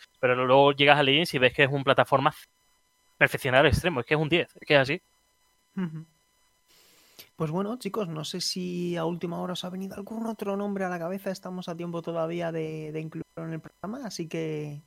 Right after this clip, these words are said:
Speaker 2: disparad.
Speaker 1: Eh,
Speaker 2: Salvo que no tengáis nada, claro.
Speaker 1: Es, es que sí, pero no.
Speaker 2: Ujú.
Speaker 1: Sí, porque me gustaría un nuevo Nier,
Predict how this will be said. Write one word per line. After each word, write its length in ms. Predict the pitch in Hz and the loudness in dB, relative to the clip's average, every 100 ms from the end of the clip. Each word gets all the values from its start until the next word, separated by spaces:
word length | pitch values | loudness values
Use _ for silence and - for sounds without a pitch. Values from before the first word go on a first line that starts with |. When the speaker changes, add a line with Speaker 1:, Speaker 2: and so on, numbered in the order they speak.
| _ - | _ -14
Speaker 2:
disparad. 500 | 175 165 - - - _ _ _ _ _ _ 988 988 988 988 988 988 988 988 988 988 988 988 988 _ _ _ _ _ _ _ _ | -10 -10 -8 -10 -12 _ _ _ _ _ _ _ _ _ _ _ _ _ _ _ _ _ _ _ _ _ _ _ _ _ _ _
Speaker 1:
Eh, 840 | 196 185 175 160 156 151 143 143 135 | 4 6 8 8 10 10 10 8 6
Speaker 2:
Salvo 160 | 135 - | -2 -16
que 180 | - | -16
no 100 | 147 | -14
tengáis 320 | 147 156 151 - | -10 -8 -8 -6
nada, 220 | 320 185 | -6 -6
claro. 220 | 269 294 - _ - - - _ _ _ _ _ _ _ _ | -10 -12 -14 _ -18 -18 -18 _ _ _ _ _ _ _ _
Speaker 1:
Es, 320 | 165 - - - | -4 -2 -2 0
es 240 | 170 - | 0 0
que 240 | - 214 185 | 6 6 6
sí, 340 | - - 226 | 2 6 8
pero 300 | 233 208 180 | 10 12 12
no. 360 | 175 139 120 _ _ _ _ _ _ | 10 8 4 _ _ _ _ _ _
Speaker 2:
Ujú. 160 | 226 202 | -4 -2
Speaker 1:
Sí, 280 | - 202 214 | 4 6 6
porque 1000 | 214 185 - 147 143 139 139 135 135 139 | 8 6 8 10 12 12 12 10 10 6
me 120 | 139 | 2
gustaría 480 | 139 - 135 143 190 | 2 2 2 4 2
un 80 | |
nuevo 180 | 190 196 | 4 2
Nier, 300 | 196 196 226 | 4 2 0